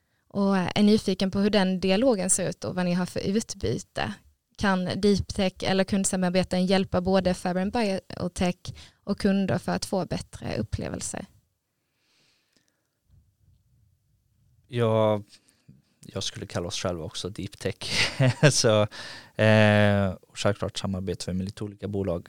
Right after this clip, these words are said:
Speaker 2: Och, men det kom-, det kommer ju till, eh, ja, jag skulle se det som två olika sa-,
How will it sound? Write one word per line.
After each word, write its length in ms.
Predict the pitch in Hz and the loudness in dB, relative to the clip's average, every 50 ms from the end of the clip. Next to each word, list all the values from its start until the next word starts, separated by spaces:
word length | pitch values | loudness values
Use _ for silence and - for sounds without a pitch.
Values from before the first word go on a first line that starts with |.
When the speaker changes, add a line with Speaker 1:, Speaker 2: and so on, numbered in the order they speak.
| - _ | -16 _
Speaker 2:
Och, 380 | - - 104 104 101 98 - - _ _ _ _ _ _ _ _ _ | -12 -8 -4 -4 -4 -4 -6 -8 _ _ _ _ _ _ _ _ _
men 160 | - 107 120 | -12 -6 -4
det 100 | 131 139 | -4 -2
kom-, 400 | - - 180 147 117 110 - 104 | 0 0 0 0 0 -4 -6 -8
det 80 | 92 120 | -8 -6
kommer 320 | - - 131 110 104 98 | -2 0 2 2 2 0
ju 100 | 95 92 | -2 -4
till, 540 | - - - 98 95 92 92 87 87 90 90 | -6 -8 -8 -6 -6 -6 -6 -8 -10 -12 -14
eh, 60 | 87 87 85 85 _ _ _ _ _ _ _ _ _ _ _ _ _ _ - _ _ _ _ _ _ _ _ _ _ _ _ _ _ _ _ _ _ _ _ _ _ _ _ _ _ _ _ - - - - - - - - - | -16 -18 -20 -20 _ _ _ _ _ _ _ _ _ _ _ _ _ _ -20 _ _ _ _ _ _ _ _ _ _ _ _ _ _ _ _ _ _ _ _ _ _ _ _ _ _ _ _ -20 -20 -20 -20 -20 -20 -20 -20 -4
ja, 320 | - 113 110 107 101 92 - - - | 2 4 6 6 6 4 2 -2 -6
jag 80 | - - | -4 -4
skulle 200 | - - 123 123 | -2 0 0 0
se 180 | - - 117 | 4 4 4
det 80 | 104 104 | 4 4
som 200 | - - 104 104 | 0 -2 -2 -4
två 160 | - - - | -4 -4 -6
olika 240 | 104 104 107 - 104 | -6 -6 -6 -8 -8
sa-, 200 | 95 - 92 - | -8 -8 -10 -10